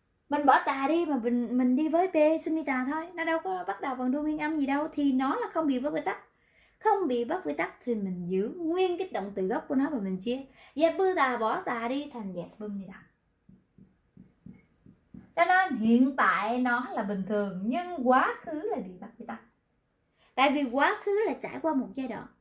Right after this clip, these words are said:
át ớt thì nó gặp đuôi nguyên âm,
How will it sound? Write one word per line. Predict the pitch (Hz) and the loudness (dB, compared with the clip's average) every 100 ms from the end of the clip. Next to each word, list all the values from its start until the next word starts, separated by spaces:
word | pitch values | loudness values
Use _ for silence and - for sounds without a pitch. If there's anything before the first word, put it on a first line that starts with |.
| - | -8
át | 247 349 381 _ - | -6 -6 -10 _ -8
ớt | 269 302 - _ _ _ _ _ _ _ _ _ | -4 -4 -6 _ _ _ _ _ _ _ _ _
thì | - | -2
nó | 233 294 | 0 0
gặp | 262 220 | -4 -2
đuôi | 240 | -2
nguyên | 233 233 | 0 -2
âm, | 240 | -4